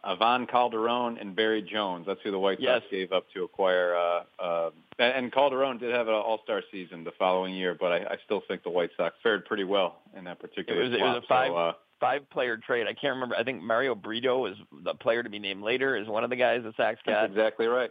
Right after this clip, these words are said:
Speaker 2: And I can't
Speaker 1: And,
Speaker 2: think of the
Speaker 1: uh,
Speaker 2: other
Speaker 1: they
Speaker 2: guy they
Speaker 1: acquired
Speaker 2: got with
Speaker 1: Tim
Speaker 2: him.
Speaker 1: Raines, and, uh, Jeff Carter was the other
Speaker 2: Jeff
Speaker 1: player
Speaker 2: Carter.
Speaker 1: acquired,
Speaker 2: There we go. The
Speaker 1: acquired by
Speaker 2: immortal
Speaker 1: the Sox.
Speaker 2: Jeff Carter.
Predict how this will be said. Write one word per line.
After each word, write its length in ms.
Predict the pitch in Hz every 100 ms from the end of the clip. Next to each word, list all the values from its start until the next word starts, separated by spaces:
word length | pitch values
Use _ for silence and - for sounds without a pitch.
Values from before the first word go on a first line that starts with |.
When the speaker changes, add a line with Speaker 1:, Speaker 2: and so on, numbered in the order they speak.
| -
Speaker 2:
And 120 | 123
I 80 | 117
can't 240 | 113 131 117
Speaker 1:
And, 40 |
Speaker 2:
think 120 | 120
of 100 | 110
the 80 | 104
Speaker 1:
uh, 140 | 104
Speaker 2:
other 160 | 107 104
Speaker 1:
they 60 | 98
Speaker 2:
guy 100 | 117
they 60 |
Speaker 1:
acquired 160 | 117 110
Speaker 2:
got 80 | 76
with 100 | 85
Speaker 1:
Tim 80 | 85
Speaker 2:
him. 100 | 123
Speaker 1:
Raines, 320 | 127 135 127 110
and, 320 | 107 107 104
uh, 240 | 101 98 98 _ _ 98
Jeff 160 | 120 - -
Carter 380 | 117 98 87 -
was 160 | 98 90
the 120 | 92 92
other 200 | 92 90
Speaker 2:
Jeff 120 | -
Speaker 1:
player 160 | 90 87
Speaker 2:
Carter. 140 | 110
Speaker 1:
acquired, 200 | 87 90
Speaker 2:
There 80 | 90
we 80 | 117
go. 140 | 110
The 60 | 76
Speaker 1:
acquired 200 | 98 92
by 60 |
Speaker 2:
immortal 240 | 135 131 113
Speaker 1:
the 60 | 107
Sox. 120 | 92
Speaker 2:
Jeff 80 | -
Carter. 260 | 73 71